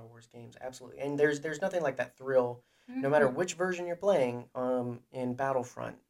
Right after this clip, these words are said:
Speaker 1: um, jumping in to Hoth. Um, I mean, it's just, of, of the locations that make you feel Star Wars, it's right up there, I think, with, like, Tatooine and everything, where it's just like, "No, the, this, this is, this is special."
Speaker 2: Yeah.
Speaker 1: So,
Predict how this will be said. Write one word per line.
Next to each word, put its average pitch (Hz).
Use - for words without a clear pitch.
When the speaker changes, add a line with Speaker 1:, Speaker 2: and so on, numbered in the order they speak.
Speaker 1:
um, 120
jumping 127
in 120
to -
Hoth. -
Um, 113
I 127
mean, 123
it's -
just, -
of, 139
of 156
the 147
locations 139
that 127
make 127
you 127
feel 123
Star 120
Wars, 120
it's 123
right 131
up 123
there, 120
I 120
think, 123
with, -
like, 131
Tatooine 120
and 139
everything, 135
where 131
it's 127
just -
like, -
"No, 127
the, 123
this, 131
this 143
is, 123
this 127
is 117
special." -
Speaker 2:
Yeah. 214
Speaker 1:
So, 180